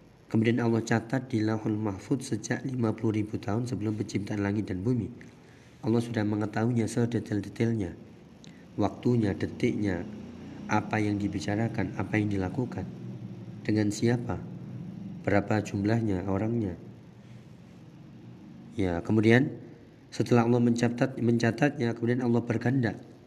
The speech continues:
Kalau Allah berkehendak pasti terjadi ya. Buktinya saat ini terjadi meskipun via online. Kalau itu tidak dikehendaki Allah, maka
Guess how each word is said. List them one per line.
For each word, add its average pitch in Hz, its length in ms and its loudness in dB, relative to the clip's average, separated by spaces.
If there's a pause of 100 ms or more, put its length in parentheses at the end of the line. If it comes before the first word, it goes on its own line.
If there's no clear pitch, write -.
(380)
Kalau 113 240 4
Allah 110 160 2
berkehendak 123 560 2
pasti - 240 0
terjadi 107 540 -2
ya. - 20 -6
Buktinya 131 480 -2
saat 107 320 -2
ini 110 160 0
terjadi 110 560 -2 (640)
meskipun - 400 -2
via 101 240 2
online. 107 320 0 (960)
Kalau 123 240 6
itu 123 320 2 (320)
tidak 113 320 2
dikehendaki 107 480 2
Allah, 127 240 2
maka 120 480 2